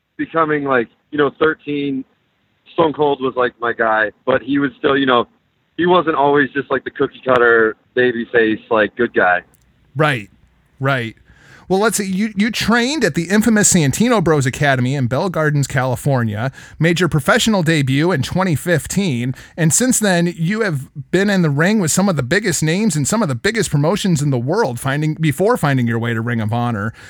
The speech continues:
Speaker 2: Uh, tell us a little bit about your training, who you trained under, and those first days early in the business.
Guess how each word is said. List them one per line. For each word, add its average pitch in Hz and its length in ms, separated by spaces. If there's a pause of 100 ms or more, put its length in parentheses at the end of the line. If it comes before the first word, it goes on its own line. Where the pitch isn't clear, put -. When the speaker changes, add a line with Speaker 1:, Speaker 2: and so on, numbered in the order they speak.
(160)
Speaker 2:
Uh, 170 200
tell 214 180
us 247 120
a 220 40
little 220 220
bit 220 100
about 160 260
your 151 120
training, 185 520
who 180 140
you 185 180
trained 185 380
under, 190 480
and 160 400
those 160 180
first 180 300
days 165 320
early 139 240
in 151 80
the 135 80
business. 123 540